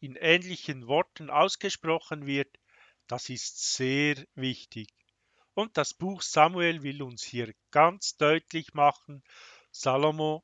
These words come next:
ist von Gott geliebt. Wunderbar. Das ist ein würdiger Schluss für meine diesjährigen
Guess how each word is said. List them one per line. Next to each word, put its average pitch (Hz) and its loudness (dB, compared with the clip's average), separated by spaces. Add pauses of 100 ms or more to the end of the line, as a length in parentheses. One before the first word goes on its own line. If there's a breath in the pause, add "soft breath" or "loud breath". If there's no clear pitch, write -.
(100)
ist - -10
von 135 -8
Gott 101 -16
geliebt. 123 -2 (1000)
Wunderbar. 120 -2 (1120 loud breath)
Das 220 6
ist 196 -2
ein 131 0
würdiger 170 -2
Schluss - -6
für 165 -2
meine 165 2 (340 loud breath)
diesjährigen 180 2